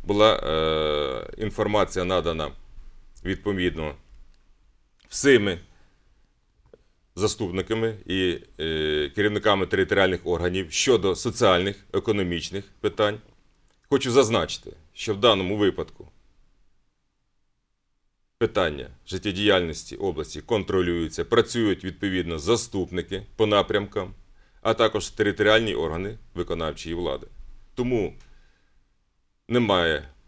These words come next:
ніяких загроз для того, щоб була не виплачена заробітна плата, в першу чергу пенсії. Хоча я хочу сказати вам відверто, що зараз іде затримка.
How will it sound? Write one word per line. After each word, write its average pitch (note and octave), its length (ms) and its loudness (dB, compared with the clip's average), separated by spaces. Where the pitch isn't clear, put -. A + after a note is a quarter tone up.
ніяких D#2+ 420 -4
загроз A2 640 4
для F2+ 140 0
того, G#2 280 0
щоб F#2 220 -6
була F#2 460 -2
не G#2+ 120 0
виплачена F2 560 -2
заробітна F2+ 440 2
плата, G2+ 340 -2
в - 40 -14
першу G2+ 320 -4
чергу F2 300 -4
пенсії. G2 540 -2
Хоча B2+ 280 2
я G#2 100 6
хочу F#2+ 240 -4
сказати F#2 400 -2
вам F2 120 -2
відверто, E2+ 500 -4
що G2+ 160 -6
зараз F#2+ 280 0
іде E2 160 0
затримка. D2 520 -12